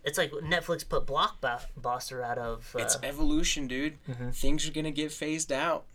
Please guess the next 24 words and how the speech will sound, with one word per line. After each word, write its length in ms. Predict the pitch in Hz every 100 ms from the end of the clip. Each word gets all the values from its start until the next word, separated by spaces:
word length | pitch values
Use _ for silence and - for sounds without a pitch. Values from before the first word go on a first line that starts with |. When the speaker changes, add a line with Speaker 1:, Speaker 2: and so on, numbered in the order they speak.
| - - -
Speaker 2:
and 280 | 120 120 117
you 140 | 113
just 200 | 120 123
gotta 200 | 135 127
keep 300 | 127 - 139
moving. 400 | 131 139 139 107 -
You 100 | 113
gotta 300 | 120 113 107 - 120
roll 460 | 120 104 117 135 139
with 120 | 143
the 60 |
punches. 520 | 143 139 131 120 101 - - - - 120
If 100 | 113
something, 520 | 147 151 156 151 139
if 140 | 123 -
something 420 | 151 151 156 135
new 220 | 143 151
is 120 | 147
on 140 | 139 143
the 140 | 135
horizon, 640 | 123 120 117 127 123 139
you 120 | 123 147
better 260 | 170 135
fucking 560 | 113 - 147 - 113